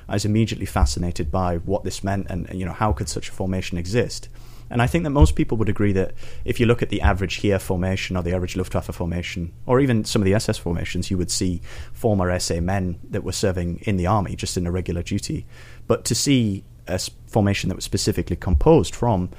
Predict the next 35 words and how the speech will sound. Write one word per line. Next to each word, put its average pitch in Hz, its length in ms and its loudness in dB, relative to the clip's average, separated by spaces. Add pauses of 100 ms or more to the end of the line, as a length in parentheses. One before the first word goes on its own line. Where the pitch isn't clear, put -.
(240)
both 98 400 2
S 104 220 -2
A 95 80 4
men 104 300 2
and, 87 280 -4
and 92 140 0
new 104 180 4
S 95 180 0
A 95 80 2
recruits 101 420 0
that - 120 -6
were 92 60 -2
fed 98 260 0
through 98 200 0
this 90 180 -2
elite 95 180 0
organization, 90 840 -2 (360)
it's - 140 -4
just - 180 0
absolutely - 380 -2
fascinating 95 580 -2
to - 80 -4
see 98 160 -2
the 85 80 -2
history 107 280 -4
of 95 120 -4
it 92 80 -4
and 98 100 -2
the 92 60 -2
fact 113 240 0
that 90 100 0
it 85 80 -4
hasn't - 400 -4
been, 87 320 -4 (400)
um, 85 300 -2